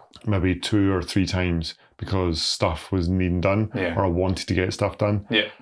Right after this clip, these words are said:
Speaker 1: And
Speaker 2: Could it not have waited till you get back, or did you feel that kind of compulsion to stay on top of things?
Speaker 1: I felt like, y-, you know, they probably could have been able to get to the bottom of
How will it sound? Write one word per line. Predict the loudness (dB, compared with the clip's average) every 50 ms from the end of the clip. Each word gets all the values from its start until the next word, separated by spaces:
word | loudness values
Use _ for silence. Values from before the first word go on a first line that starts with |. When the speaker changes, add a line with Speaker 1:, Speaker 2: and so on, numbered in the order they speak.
| -20 _ _ _ _ _ -2
Speaker 1:
And | 0 0 2 2 2 0 0 0 -2 -4 -8 _ _ _ _ _ -4
Speaker 2:
Could | -4 -2 -2
it | 0 0
not | 2 2 2 2 2
have | 0
waited | 2 2 2 0 0 -2 -2
till | 0 0 2
you | 2 2 0
get | 0
back, | 0 0 0 0 -2 -2 -2
or | -2 -2
did | 0 0 0 -2
you | -2
feel | -4 -4 -4 0 0 0 0 0 -2 0 0
that | 0 -2 -2 -2
kind | -2 -2 -2 -2
of | -2 -4
compulsion | -4 -4 -4 0 0 -2 -2 -2 -4 -4 -4 -4 -6
to | -6 -6 -4 -4 -4 -4 -6 -10 _
stay | -10 -4 -2 -2
on | -2 -2
top | -2 -4 -6 -6
of | -8 -12
things? | -14 -14 -14 -14 -18 -18 -20 _ _ _ _ _ _ _ _ _ -2
Speaker 1:
I | -2 -2
felt | -2 -2 -2 0 2 2 2 0 0
like, | 0 0 2 2 2 2 0 -4 -8 _ _ _ _ _ _ _ _ _ _ _ _ _ _ _ _ _ _ _ -4
y-, | -4 -4 -4 -4
you | -2 0 2
know, | 2 2 2 2
they | 2 2 0
probably | 0 -2 -8 -4 -2 0 2 2 2 0 -2
could | -4 -4 0 2 2 2
have | 2 2
been | 0 2 2
able | 2 2 2 2 0
to | 0 0 2 2 2 0
get | 0 0 0 0 -2 -2
to | -4 -4
the | -4
bottom | -2 0 0 0 0 0 0 0 0 0 0 -2 -6 _ _ _ _ _ _ _ _ -10 -4
of | -2 -2 0 0 -2 -4 -6 -8 -14 -20